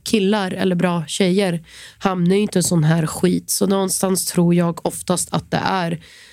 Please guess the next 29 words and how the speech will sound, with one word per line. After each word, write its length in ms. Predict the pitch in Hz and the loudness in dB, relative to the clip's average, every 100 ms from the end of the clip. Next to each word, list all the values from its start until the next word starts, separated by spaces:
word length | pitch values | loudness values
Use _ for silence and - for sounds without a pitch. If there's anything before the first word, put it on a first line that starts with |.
| - _ _ _ - | -20 _ _ _ -8
förtjänat. 880 | - 233 - 185 254 185 165 160 - | -4 -2 0 0 0 0 -2 -6 -6
Och 400 | - 180 - - | -4 -4 -4 -6
jag 400 | 180 196 208 208 | 0 0 0 -2
hade 320 | 196 190 175 | -2 0 0
nog 220 | 170 170 | 0 0
också 280 | 175 - 220 | -2 -2 -4
dömt 460 | 185 180 170 170 - | -2 0 0 0 0
ut 280 | 170 160 180 | 0 0 0
en 160 | 170 | 2
människa 600 | 170 160 160 160 - 170 | 2 4 2 2 0 -2
utifrån 580 | - 160 170 - 170 160 | 0 0 0 0 0 2
vad 260 | 160 165 - | 0 0 -2
alla 240 | 175 170 | 0 0
andra 180 | 165 165 | 2 2
människor 300 | 185 214 180 | 2 2 0
ser 180 | 160 175 | 0 0
på 100 | - | 0
dem. 180 | 87 - - - - - | -2 -6 -12 -16 -10 -2
Jag, 240 | 185 196 | -2 0
jag 180 | 185 208 | 0 0
vill 100 | 226 | 0
ha 120 | 175 | 0
en 80 | 165 | 0
kille 380 | - 170 151 156 | 0 2 2 2
som 220 | 165 151 | 2 2
är 60 | 156 | 2
liksom 300 | 156 - 160 | 2 2 2
så 120 | 147 | 2
här, 200 | 151 147 | 0 0